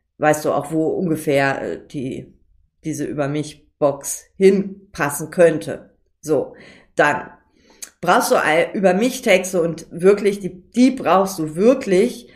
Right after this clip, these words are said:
für alle Landingpages und für alle Produktseiten, Angebotsseiten. Denn in der Regel sind es ja die Seiten,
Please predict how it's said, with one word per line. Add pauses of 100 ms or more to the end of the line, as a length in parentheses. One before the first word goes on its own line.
(220)
für
alle
Landingpages
und
für
alle
Produktseiten,
Angebotsseiten. (380)
Denn
in
der
Regel
sind
es
ja
die
Seiten,